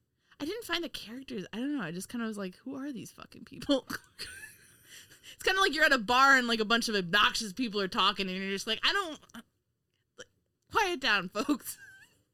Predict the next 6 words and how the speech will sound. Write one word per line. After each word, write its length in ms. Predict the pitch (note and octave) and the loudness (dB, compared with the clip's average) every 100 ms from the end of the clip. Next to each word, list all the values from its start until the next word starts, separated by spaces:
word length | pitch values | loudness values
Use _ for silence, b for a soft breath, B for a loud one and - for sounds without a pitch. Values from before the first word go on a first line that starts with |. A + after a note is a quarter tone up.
| _ _ _ _ _ _ _ _ _ _ _ _ _ _ _ b b b b b _ _ _ | _ _ _ _ _ _ _ _ _ _ _ _ _ _ _ b b b b b _ _ _
Are 60 | G#3+ | -2
you 120 | A3+ | 0
a 40 | G3+ | 0
big 180 | A3 | 0
Cheers 420 | - - A#3+ A3+ A#3 | -2 -4 -2 -2 -2
head? 300 | B3 B3 | -2 -2